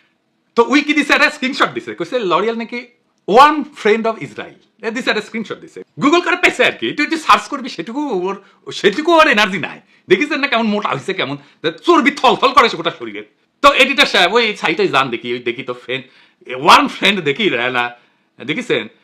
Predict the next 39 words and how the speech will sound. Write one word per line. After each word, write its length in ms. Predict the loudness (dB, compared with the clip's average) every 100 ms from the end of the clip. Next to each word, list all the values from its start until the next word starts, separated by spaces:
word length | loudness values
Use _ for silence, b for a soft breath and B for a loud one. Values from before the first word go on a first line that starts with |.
| _ -4
ওর-, 160 | 4
ওরা 200 | 6 6
প্রমাণও 360 | 6 4 4 2
দিছে, 200 | 0 -4
দেখেছেন, 300 | -4 -4 -4
দেখেছেন? 340 | -4 -6 -6
এই 80 | -4
যে 80 | -2
ল-, 260 | 0 0
লরিয়েল 320 | 0 0 0 -2
আসলে 260 | -4 -4
ওরা 200 | -2 -2
warm 460 | -4 -6 0 0 0 -6
friend 160 | -6 -2
of 260 | -2 -4
Israel। 260 | -12 -10 -10 _ b b
এ, 160 | -4 -4 -2
প্রুফ 220 | -4 -2
একটা 140 | 0
বাটন 280 | 2 0 0
দিছে। 160 | -6 -6
এডিটর 420 | -6 -4 0 0
সাহেব, 320 | 0 0 0
দেখান, 260 | -2 -4 -6
দেখান, 220 | -10 -14
দেখছেন? 340 | -18 -10 -10 -10 b b
আচ্ছা, 180 | -2 0
এডিটর 200 | -2 -4
সাহেব, 220 | -2 2
বাটনে 300 | 2 2 -2
একটা 120 | -4
প্রেস 240 | 0 0 0
করেন 200 | -6 -6
না, 140 | -6
দেখি 240 | -6 -8
কি 120 | -12 -10
প্রুফ 200 | -8 -10
দেখায়। 380 | -8 -6 -8 -12 _ _ _ _ _ _ -6
দেখেছেন? 400 | -6 -4 -8